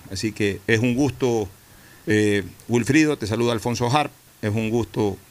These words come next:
volver a conversar contigo, aunque sea por la vía telefónica, eh, entrevistarte aquí en mi programa La Hora del Pocho y consultarte sobre este proceso electoral. Tú eres un hombre de pensamiento de centro izquierda, has sido importante dirigente de dos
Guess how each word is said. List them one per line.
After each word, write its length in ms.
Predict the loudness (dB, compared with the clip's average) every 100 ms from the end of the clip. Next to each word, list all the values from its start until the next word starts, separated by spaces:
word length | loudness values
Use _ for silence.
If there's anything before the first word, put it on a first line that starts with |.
| -2
volver 260 | 0 2
a 60 | 0
conversar 340 | -2 -2 -2
contigo, 340 | -2 -2 0 -2
aunque 200 | -2 -2
sea 160 | -2
por 160 | -2 -2
la 80 | 0
vía 160 | 0
telefónica, 760 | 0 0 0 0 0 -2 -2 -4 -8 -20 -20 -20 -14 -2
eh, 320 | 2 2 0
entrevistarte 580 | 0 2 2 2 0 0
aquí 180 | -4 0
en 100 | 0
mi 140 | 0
programa 420 | -2 0 0 0 0
La 100 | 0
Hora 140 | 0
del 100 | -2
Pocho 400 | -2 -2 -4 -8 -12 -20 -20 -20 -20 -6
y 100 | -2
consultarte 560 | 0 0 0 0 0 0
sobre 220 | 2 2
este 160 | 0 -2
proceso 360 | 0 0 0
electoral. 520 | 0 0 0 2 0
Tú 140 | -2 0
eres 160 | 0
un 140 | 0 0
hombre 200 | 2 2
de 80 | 2
pensamiento 580 | 0 0 0 0 0
de 80 | 0
centro 260 | 0 0 -2
izquierda, 600 | -2 2 2 2 -6 -12 -18 -6
has 220 | -4 -4 -8
sido 280 | 0 2 2
importante 640 | 0 -2 0 0 0 0
dirigente 640 | 0 0 0 0 0 -2 -4 -12 -20 -20 -20 -2
de 200 | 4 6
dos 300 | 6 2 0